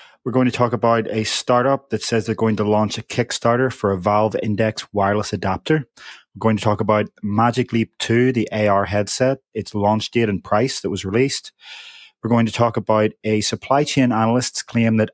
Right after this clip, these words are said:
Apple will release a more affordable headset in twenty twenty-five alongside its second generation model. We'll talk about the finding that Project Cambria, Meta's high-end upcoming headset, is likely to be called Quest Pro.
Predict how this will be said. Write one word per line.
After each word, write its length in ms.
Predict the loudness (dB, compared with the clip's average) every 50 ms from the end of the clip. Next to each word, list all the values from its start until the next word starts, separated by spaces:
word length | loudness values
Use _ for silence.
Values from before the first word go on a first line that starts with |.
| -4
Apple 480 | -2 -2 -2 0 0 0 0 0 0 -2 -4
will 240 | -2 0 0 0 2
release 320 | 2 0 0 0 0 0
a 40 | -2
more 340 | -2 -2 0 2 2 2 2
affordable 500 | 0 -2 -2 0 0 0 2 0 -2 0
headset 440 | 0 0 0 0 0 0 0 0 0 0
in 100 | -2 -4
twenty 260 | -4 -2 0 0 0
twenty-five 720 | -2 -2 -4 -4 -4 -2 0 0 2 2 2 2 0 -2 -4
alongside 520 | -4 0 0 0 0 0 -2 -2 -2 -2
its 160 | -2 -4 -4
second 400 | -2 0 0 0 0 2 0 2
generation 500 | 2 2 2 2 2 0 0 -2 -2 -2
model. 300 | 0 0 0 0 -2 -6 _ _ _ -16 -14 -14 -16 -18 -20 -20 -20 -20 -20 _ _ -4
We'll 80 | -4 -2
talk 240 | 0 2 0 2 2
about 240 | 2 2 2 0
the 60 | -2 -6
finding 640 | -4 -2 0 2 2 2 2 2 2 2 0 -2 -4
that 440 | -4 -2 -2 0 0 0 -2 -4 -8 -16 -6
Project 420 | 0 0 0 2 2 -2 -2 -2
Cambria, 540 | -2 -2 0 2 2 2 2 2 2 0 0
Meta's 480 | 0 0 0 2 0 0 -2 -4 -6 -10 _ _ _ _ _ _ _ _ _
high-end 600 | _ -8 -2 0 2 2 2 2 2 0 0 -2 -2 -4
upcoming 400 | -6 -6 -6 -4 -4 -2 -2 0
headset, 500 | 0 2 0 0 0 0 2 2 2 2 0 -4 -16 -20 -20 _ _ _ _ _ -6
is 160 | -4 -4 -2
likely 320 | 0 0 0 2 2 2 2
to 80 | 2
be 80 | 0 -2
called 420 | -2 0 0 2 2 2 0 -4
Quest 580 | -10 -10 -4 -2 0 0 0 -2 -4 -6 -10 _
Pro. 440 | -10 -4 0 2 2 2 2 0 -4